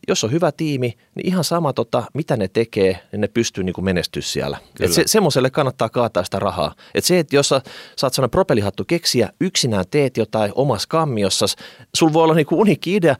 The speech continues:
Speaker 1: mut sä et saa sitä niinku välttämättä jalkautettua samalla tavalla kuin semmoinen hyvä tiimi, mikä oikeasti grindaa sitä ja tota,
Speaker 2: Joo,
Speaker 1: katsoo,
Speaker 2: no ei,
Speaker 1: kääntää
Speaker 2: ei.
Speaker 1: kaikki kivet ja tota, menee eteenpäin.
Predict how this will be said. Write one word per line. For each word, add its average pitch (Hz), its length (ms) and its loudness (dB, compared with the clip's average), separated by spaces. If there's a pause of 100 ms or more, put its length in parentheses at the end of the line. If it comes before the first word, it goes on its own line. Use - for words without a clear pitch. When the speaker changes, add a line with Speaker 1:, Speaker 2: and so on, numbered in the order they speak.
(160)
Speaker 1:
mut - 120 -4
sä 240 140 -2
et 170 80 -4
saa 165 140 -2
sitä 190 280 -4
niinku 175 240 0
välttämättä 165 420 0
jalkautettua 101 640 0
samalla 107 260 0
tavalla 85 300 -2
kuin 87 100 -10
semmoinen 92 240 -4
hyvä 107 200 2
tiimi, 98 300 -2
mikä 87 220 -2
oikeasti 98 380 0
grindaa 98 480 0
sitä 85 260 -6
ja 80 100 -4
tota, - 320 -4 (160)
Speaker 2:
Joo, 101 280 -4
Speaker 1:
katsoo, 113 220 0
Speaker 2:
no - 80 4
ei, 107 180 0
Speaker 1:
kääntää 156 280 2
Speaker 2:
ei. 135 40 0
Speaker 1:
kaikki 147 280 2
kivet 117 340 0
ja 92 80 0
tota, 95 280 -2
menee 98 220 2
eteenpäin. 80 340 -4